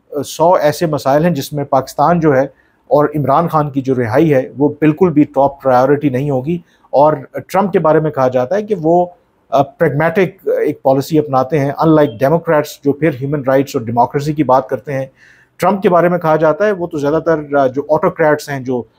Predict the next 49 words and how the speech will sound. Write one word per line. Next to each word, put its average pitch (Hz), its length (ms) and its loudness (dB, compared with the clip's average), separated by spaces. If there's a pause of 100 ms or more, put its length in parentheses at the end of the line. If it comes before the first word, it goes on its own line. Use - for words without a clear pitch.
स्ट्रॉन्ग 170 380 2
किस्म 156 220 -6
के 156 100 -4
लीडर्स 139 400 0
हैं, 135 140 -4 (300)
उनको 196 240 2
पसंद 156 340 0
करते 151 260 0
हैं, 143 160 2
वो 139 280 2
ह्यूमन 151 300 2
राइट्स 147 420 0
और 135 260 2 (220)
डेमोक्रेसी 151 480 -2
की 147 140 -8
कुछ 135 180 -4
ज़्यादा 139 160 2
बात 135 300 2
नहीं 165 120 -4
करते। 196 380 -2 (300)
तो 147 60 2
ये 180 180 4
जो, 202 480 4
अ, 147 140 2
कुछ 160 280 -6
लोगों 156 160 2
का 160 100 -4
ख्याल 143 380 2
है 113 140 -4 (380)
कि 131 60 -4
शायद 151 260 0
ट्रंप 160 320 -2
के 170 60 0
आने 147 220 2
के 147 80 0
बाद 143 220 2
इमरान 131 280 0
खान 139 200 -2
की 135 120 -6
रिहाई 127 240 0
मुमकिन 131 300 -6
हो 143 120 0
पाएगी 131 400 2
या 143 40 6
वो 135 80 2
पाकिस्तान 135 440 0
पर 143 100 -4
दबाव 123 280 2
डालेंगे, 131 400 0